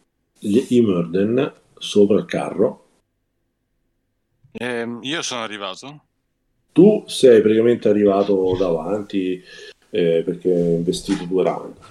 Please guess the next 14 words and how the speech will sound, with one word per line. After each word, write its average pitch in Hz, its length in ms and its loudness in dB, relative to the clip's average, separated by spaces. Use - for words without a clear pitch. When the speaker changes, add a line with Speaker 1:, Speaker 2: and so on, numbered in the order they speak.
Speaker 1:
Quindi, 101 460 2
ehm, 101 800 4
prima 113 280 4
però 127 340 4
devo 101 300 4
finire 98 400 -8
quello 113 260 0
che 104 80 0
fanno 95 260 -6
i - 500 -10
Murden. 180 240 -16
Quindi 90 220 -18
i 92 40 -14
Murden 101 440 -8